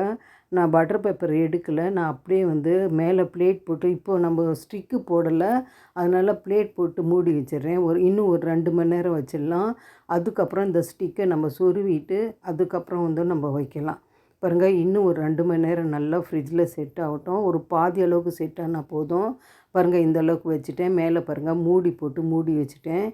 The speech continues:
இது இன்னும் ஒரு ரெண்டு மணி நேரம் ஆகட்டும், பாதி அளவுக்கு செட் ஆகிருக்கும்.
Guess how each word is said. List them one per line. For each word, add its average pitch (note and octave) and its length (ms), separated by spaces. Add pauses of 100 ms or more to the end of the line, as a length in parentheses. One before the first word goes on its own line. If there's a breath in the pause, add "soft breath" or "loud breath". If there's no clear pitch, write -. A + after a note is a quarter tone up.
(340 soft breath)
இது F#3 200
இன்னும் F#3 260
ஒரு E3+ 140
ரெண்டு D3+ 260
மணி F3 180
நேரம் F3 300
ஆகட்டும், D3 420
பாதி E3+ 320
அளவுக்கு E3 340
செட் D3+ 320
ஆகிருக்கும். D#3+ 540